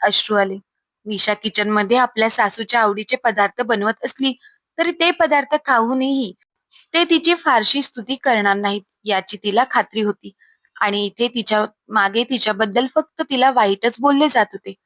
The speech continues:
जड अंतकरणाने निशाने मटर पनीरची ग्रेव्हीमध्ये मसाले घालायला सुरुवात केली. थोड्याच वेळात संपूर्ण स्वयंपाकघर मसाल्याच्या सुगंधाने भरून गेले. पण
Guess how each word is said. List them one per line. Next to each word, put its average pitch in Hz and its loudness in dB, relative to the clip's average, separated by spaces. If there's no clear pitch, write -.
जड 330 4
अंतकरणाने 254 2
निशाने 247 0
मटर 254 0
पनीरची 214 -6
ग्रेव्हीमध्ये 208 0
मसाले 202 0
घालायला 208 0
सुरुवात 202 2
केली. 190 -10
थोड्याच 196 0
वेळात 220 2
संपूर्ण 320 2
स्वयंपाकघर 240 2
मसाल्याच्या 214 0
सुगंधाने 208 -2
भरून 208 -4
गेले. 196 -6
पण 202 0